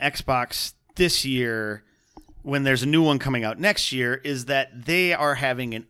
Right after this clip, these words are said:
upgrade program that if you get an Xbox through Xbox Access, I believe that's what the leasing program is called, you can upgrade that to the new version of the Xbox when it comes out, as long as you meet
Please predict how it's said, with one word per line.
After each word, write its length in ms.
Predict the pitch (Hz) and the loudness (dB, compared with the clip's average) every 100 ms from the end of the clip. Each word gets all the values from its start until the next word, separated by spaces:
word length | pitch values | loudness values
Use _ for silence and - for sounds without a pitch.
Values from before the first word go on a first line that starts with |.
| - | 0
upgrade 480 | 214 - 139 120 101 | 0 2 -2 0 2
program 640 | 117 107 92 95 90 87 101 | 0 -2 -10 -14 -14 -14 -10
that 140 | 127 | -8
if 220 | 120 127 131 | -8 -8 -6
you 200 | 123 101 | -8 -8
get 280 | 135 165 160 | -6 -6 -6
an 120 | 165 | -8
Xbox 560 | 151 147 - 139 123 - | -4 -6 -4 -2 -2 -4
through 120 | 131 | -10
Xbox 580 | 123 113 127 110 - - | -10 -8 -8 -8 -8 -6
Access, 440 | 139 131 - 95 - | -2 -2 -2 -8 -8
I 60 | |
believe 320 | 113 110 135 120 | -8 -4 -2 0
that's 180 | 120 - | 0 -2
what 120 | 113 | -8
the 80 | 107 | -8
leasing 340 | 117 - 104 | -6 -6 -6
program 360 | 113 107 101 95 | -4 -4 -6 -8
is 120 | 87 | -10
called, 420 | - 117 170 190 - - _ _ _ | -6 -4 -4 -6 -12 -20 _ _ _
you 160 | 147 202 | 0 2
can 240 | - - - - | 2 0 0 0
upgrade 500 | 226 - 175 160 135 | 0 2 4 4 4
that 300 | 135 135 - | 0 0 -4
to 480 | - 143 135 135 135 | -4 -2 0 0 0
the 360 | 135 113 139 127 | -2 -6 -4 -2
new 500 | 131 165 175 165 160 | -2 -2 0 2 2
version 480 | 127 151 131 135 127 | 2 0 0 -2 -2
of 160 | 113 | -2
the 140 | 120 - | -6 0
Xbox 840 | 160 - - 123 107 107 - - - - - _ | 0 2 0 0 0 -4 -8 -12 -14 -20 -20 _
when 240 | 117 156 | -4 0
it 120 | 156 - | 0 0
comes 280 | 151 127 | -2 0
out, 300 | 131 131 131 - | 2 2 2 -2
as 160 | 131 123 | -4 0
long 300 | 147 156 151 | 2 2 2
as 200 | 135 131 | 0 -2
you 80 | |
meet 400 | 131 131 135 135 | 0 2 2 -2